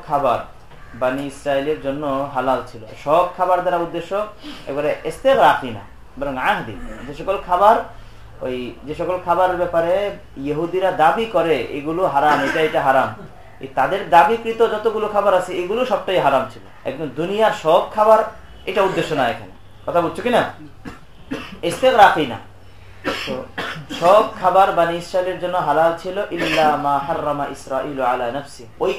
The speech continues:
খাবার ছাড়া, ওই বস্তুটা ছাড়া যা হযরত ইয়াকুব আলাইহিস সালাম নিজের উপর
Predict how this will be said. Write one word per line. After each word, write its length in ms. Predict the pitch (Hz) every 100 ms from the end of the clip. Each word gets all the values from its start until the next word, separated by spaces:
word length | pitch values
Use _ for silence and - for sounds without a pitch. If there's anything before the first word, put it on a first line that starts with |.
| -
খাবার 240 | 165 165 -
ছাড়া, 200 | - 156
ওই 200 | - 202
বস্তুটা 440 | 185 180 175 175 175
ছাড়া 360 | 156 147 139 - - - - -
যা 180 | - 143
হযরত 320 | 143 135 151 151 -
ইয়াকুব 420 | 131 127 131 190
আলাইহিস 500 | 165 156 151 143 -
সালাম 340 | 127 156 170
নিজের 280 | 147 165 165
উপর 220 | 151 -